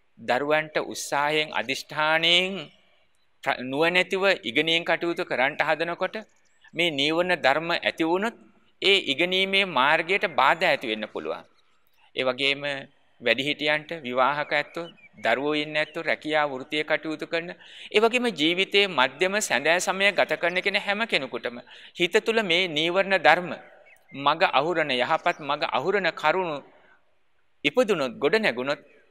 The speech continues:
ජීවිතය ව්‍යාකූල බවට පත් වෙනවා. අද දවසේ රට ලෝකයේ තුල මේවා හඳුන්වන්නේ ආතතිය කියලා, දොම්නස,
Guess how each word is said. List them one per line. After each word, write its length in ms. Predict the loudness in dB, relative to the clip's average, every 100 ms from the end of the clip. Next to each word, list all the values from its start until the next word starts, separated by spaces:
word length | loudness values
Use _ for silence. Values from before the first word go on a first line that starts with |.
| _ -8
ජීවිතය 480 | -6 -4 -4 -6
ව්‍යාකූල 640 | -6 -2 2 2 0 -2 -2
බවට 340 | -2 -2 -4
පත් 200 | -6 -6
වෙනවා. 280 | -12 -12 -18 _ _ _ -20 -4
අද 180 | -2 0
දවසේ 600 | 0 0 0 0 2 2 0 -4 -14 -20 -10
රට 180 | -2 0
ලෝකයේ 400 | 2 2 2 0
තුල 200 | 0 -2
මේවා 300 | 0 0 0
හඳුන්වන්නේ 560 | -2 -4 -2 -2 -2 -2
ආතතිය 500 | 2 2 0 -4 -6
කියලා, 360 | -6 -6 -6 -8 _ _ _
දොම්නස, 480 | -2 0 0 -2 -2